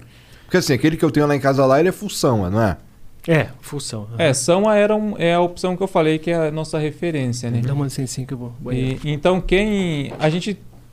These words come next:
Speaker 3: sempre se negou, assim, porque fazer com peças eletromatic. Porque, ó, pô, a gente vai entregar um,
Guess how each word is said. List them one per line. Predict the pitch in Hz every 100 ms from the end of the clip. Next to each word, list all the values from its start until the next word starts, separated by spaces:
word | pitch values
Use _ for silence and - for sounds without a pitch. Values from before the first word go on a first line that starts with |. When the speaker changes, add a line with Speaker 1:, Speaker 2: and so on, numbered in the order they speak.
| - - -
Speaker 3:
sempre | - 208 220
se | - 240
negou, | 240 233 147 147 170
assim, | 147 151
porque | 143 - 135 131 123 120 - - -
fazer | 143 131 143
com | 170
peças | - 160 160
eletromatic. | 165 165 165 180 180 - - -
Porque, | 294 392
ó, | 277 - -
pô, | 208
a | 147
gente | 143
vai | 170
entregar | 180 165 170
um, | 170 151